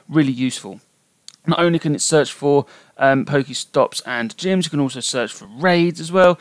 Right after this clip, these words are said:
So let me just stop this just here, show you how this works. You can then click on raid battles.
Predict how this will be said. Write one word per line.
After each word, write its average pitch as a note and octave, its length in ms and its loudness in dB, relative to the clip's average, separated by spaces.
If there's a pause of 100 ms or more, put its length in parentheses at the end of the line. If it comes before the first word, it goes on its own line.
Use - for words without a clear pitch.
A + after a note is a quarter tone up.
(180)
So C#3 300 2 (100)
let A#2 140 -16
me A2+ 40 -16 (160)
just - 280 -12
stop - 320 -8
this - 360 -12 (140)
just - 380 -14
here, E3 440 -2
show - 160 -8
you B2 140 -6
how A#2 160 -8
this G#2 220 -16
works. D#3 420 4 (320)
You B2+ 100 -14
can B2+ 140 -10
then A2+ 180 -6
click - 240 -8
on A2 300 -4
raid D3 280 -2
battles. D3 440 0